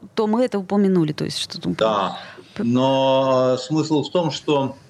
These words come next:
Speaker 2: там же как устроено. Либо тебе, м, приглашение присылают, потому что ты родине интересен, и там, допустим, там, я не знаю, арабской делегации, да,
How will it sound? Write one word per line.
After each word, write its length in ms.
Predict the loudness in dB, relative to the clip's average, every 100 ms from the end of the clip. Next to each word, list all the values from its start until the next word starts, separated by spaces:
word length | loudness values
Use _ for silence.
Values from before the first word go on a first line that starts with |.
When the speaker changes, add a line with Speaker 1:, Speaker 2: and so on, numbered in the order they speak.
| -20 -8
Speaker 2:
там 200 | -2 -2
же 100 | -2
как 220 | -2 -4 -4
устроено. 580 | -4 -2 0 0 -4 -10 -20 -20 -6
Либо 200 | -2 0
тебе, 460 | 0 0 0 0 -4 -2
м, 240 | 0 2
приглашение 800 | 0 0 0 0 0 0 2 0
присылают, 680 | -2 -6 0 0 2 0 -4 -16 -12
потому 320 | -6 -2 -2
что 180 | -2 -6
ты 460 | -2 -2 -2 -6 -18 _ _ _
родине 640 | -4 0 0 0 2 2 0
интересен, 760 | 0 0 0 0 -4 -6 -4
и 180 | -2 -2
там, 280 | 0 -2 0
допустим, 460 | -2 -2 -8 -6 -2
там, 180 | -2
я 80 | -2
не 80 | -2
знаю, 220 | -2 -2
арабской 340 | -2 -4 -4 -2
делегации, 680 | 0 0 0 -2 -6 -8 -4
да, 320 | -2 -2 -4